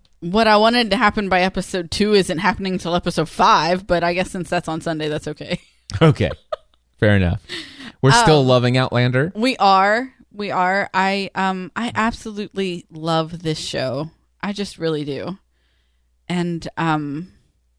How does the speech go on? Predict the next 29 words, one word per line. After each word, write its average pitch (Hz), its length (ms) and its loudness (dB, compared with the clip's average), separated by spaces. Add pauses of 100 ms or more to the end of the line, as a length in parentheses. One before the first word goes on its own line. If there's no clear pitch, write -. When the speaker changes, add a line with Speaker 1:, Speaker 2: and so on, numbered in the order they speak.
(460)
Speaker 1:
they 214 140 4
were 233 120 2
on 202 100 2
the 185 80 -2
cover 180 280 0
of 170 120 -2
last 165 300 -2
week's, - 420 -8
um, 165 440 -6 (520)
T 202 140 -4
V 180 100 -4
Guide, 160 440 0 (500)
and 160 680 -2
so 165 200 0
I 151 100 4
read 156 240 0
the 151 80 -2
article 160 500 2
in 165 220 -4
there 165 360 0
about, 143 480 -2 (600)
um, 165 400 -4 (1700)
just 254 160 -4
the 269 140 2
actor's 220 360 2
point 226 220 2
of 202 80 -2
view 208 380 4
on, 190 420 2